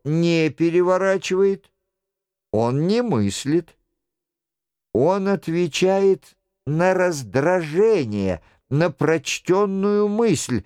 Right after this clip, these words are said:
когда он мыслит. Он, в конце концов, только реагирует. Ученый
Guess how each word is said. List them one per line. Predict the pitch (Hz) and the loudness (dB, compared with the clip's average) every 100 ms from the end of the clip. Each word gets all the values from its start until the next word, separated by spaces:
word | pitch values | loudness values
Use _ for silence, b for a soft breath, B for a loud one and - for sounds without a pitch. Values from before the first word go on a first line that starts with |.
| b - | b -2
когда | 156 143 131 117 | -2 0 0 0
он | 123 170 | 0 -2
мыслит. | 196 147 - 80 - _ _ _ _ _ _ _ - | -2 -4 -6 -12 -12 _ _ _ _ _ _ _ -2
Он, | 131 180 226 233 | 0 2 0 -4
в | - | -10
конце | - 151 135 - 135 | -2 -2 -2 -2 -2
концов, | 135 123 120 123 107 - _ _ _ _ | 0 -2 0 -2 -2 -6 _ _ _ _
только | - 160 220 240 208 220 226 | 0 2 4 0 -2 0 2
реагирует. | 214 202 170 98 104 101 95 95 90 _ _ _ _ _ _ _ _ _ - | 2 0 0 -2 -2 0 0 -2 -4 _ _ _ _ _ _ _ _ _ -4
Ученый | 101 92 - 90 127 180 156 98 | -4 -4 -4 0 0 0 -2 -6